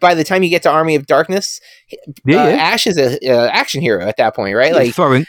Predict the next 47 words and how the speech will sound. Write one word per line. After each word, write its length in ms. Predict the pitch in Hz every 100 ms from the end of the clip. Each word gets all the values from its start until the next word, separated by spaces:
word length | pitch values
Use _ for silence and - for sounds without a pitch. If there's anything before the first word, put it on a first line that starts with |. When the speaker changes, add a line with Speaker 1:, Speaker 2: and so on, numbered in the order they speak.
| -
Speaker 2:
you 160 | 143 139
gotta 140 | 156
throw 160 | - 135
in 80 | 123
Kurt 220 | 147 123
Russell 320 | 123 - 120
as 100 | 110
well. 220 | 131 185 - _ _ _ _ _ - -
Speaker 1:
Oh, 200 | 185 139
oh, 240 | 180 175 -
definitely. 500 | 165 214 135 104 110
Well, 180 | 156
Speaker 2:
Roger, 100 | 156
Speaker 1:
what 80 | 180
am 80 | 180
I 40 |
Speaker 2:
oh, 60 | 143
Speaker 1:
thinking? 180 | 117 98
Speaker 2:
yeah. 100 | 98
Speaker 1:
Snake 280 | - 170 -
Plissken, 440 | 156 - 196 196
of 100 | 147
course. 400 | - 220 120 -
Uh, 340 | - 135 117 117
Speaker 2:
Yeah, 120 | 131
Speaker 1:
Kurt's 140 | 175 156
Speaker 2:
man. 200 | 131 180
Speaker 1:
doing 160 | 170
some 140 | 170 -
Speaker 2:
Escape 80 | 151
Speaker 1:
action 180 | 139
Speaker 2:
from 80 | 135
Speaker 1:
stuff. 100 | 131
Speaker 2:
New 140 | 139 131
York 260 | 151 180 -
and 240 | 120 117
stuff 180 | - 131
like 80 | 131
that. 140 | 135
Big 160 | 147 147
Trouble, 320 | 160 139 135
Little 180 | 135 127
China. 380 | 147 143 160 - _ _ _ _ _ _
Speaker 1:
So, 200 | - -
so 300 | - 226 214 - _ 180
point 280 | - 320 208
being, 300 | 151 123 117